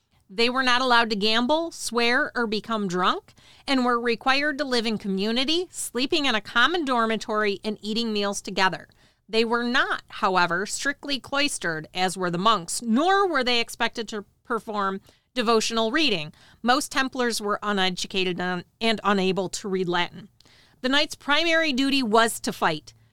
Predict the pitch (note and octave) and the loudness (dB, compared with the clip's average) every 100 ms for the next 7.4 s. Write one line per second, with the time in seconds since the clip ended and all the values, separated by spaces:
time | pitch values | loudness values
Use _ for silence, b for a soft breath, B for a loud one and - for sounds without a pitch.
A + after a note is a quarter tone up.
0 | _ G3+ - C#4 D#4+ D4+ D4 G#3 A3+ A#3+ | _ -8 -2 0 2 2 0 0 2 2
1 | C#4 D#4+ D#4+ E4 E4 - C#4 B3+ B3+ B3 | 0 -2 -2 -2 -2 -4 -2 -2 0 0
2 | B3+ G#3+ A3+ A#3 A#3 - G#3+ G3+ F#3 G3+ | 0 0 -2 -2 -4 -4 -2 -2 -2 -6
3 | A3 A3 A#3+ A#3 B3 A#3+ A3+ C4+ D#4+ - | -4 -4 -4 -2 0 0 0 -4 -4 -10
4 | A3+ G3 G3+ A3+ A3+ G3+ G3+ G#3 G#3+ G3 | -6 -4 -4 -4 -6 -4 0 2 2 0
5 | F#3 G#3+ A#3+ - G3 F#3 - F#3+ A#3 C4 | -2 -2 -2 -2 -4 -6 -6 -4 0 2
6 | C4+ - G#3 G3 - F#3+ F3 D4 F4 A#3+ | 2 0 -2 -2 -2 -6 -2 0 0 -2
7 | E3 D#3 E3+ B3+ | -4 -6 -6 -10